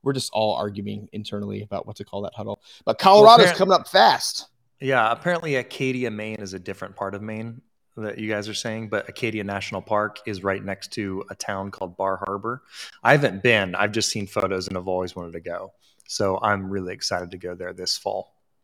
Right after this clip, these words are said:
Speaker 2: But
Speaker 1: Dave-,
Speaker 2: go ahead.
Speaker 1: David's gonna, he's
Speaker 2: Colorado.
Speaker 1: gonna be a bar, he's gonna be a Bar Hopper and in Bar Harbor, right? No. <laughs> All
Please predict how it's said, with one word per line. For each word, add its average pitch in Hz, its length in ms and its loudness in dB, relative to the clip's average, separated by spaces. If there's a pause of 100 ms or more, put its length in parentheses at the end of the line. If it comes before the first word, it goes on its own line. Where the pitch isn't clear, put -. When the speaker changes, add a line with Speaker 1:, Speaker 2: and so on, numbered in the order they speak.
(180)
Speaker 2:
But - 140 0
Speaker 1:
Dave-, 139 100 4
Speaker 2:
go 117 60 6
ahead. 95 100 6
Speaker 1:
David's 160 260 2
gonna, 156 140 2
he's 151 80 0
Speaker 2:
Colorado. 104 220 6
Speaker 1:
gonna - 120 0
be 151 80 2
a 123 60 8
bar, 135 340 8
he's 143 160 0
gonna 160 140 -6
be 131 80 2
a 110 60 2
Bar 117 260 4
Hopper 107 440 -2 (360)
and 107 340 -8
in 117 260 -2
Bar 101 300 -6
Harbor, - 840 -10 (680)
right? 120 220 -10 (180)
No. 117 200 -12
<laughs> - 20 -20 (1300)
All 277 60 -4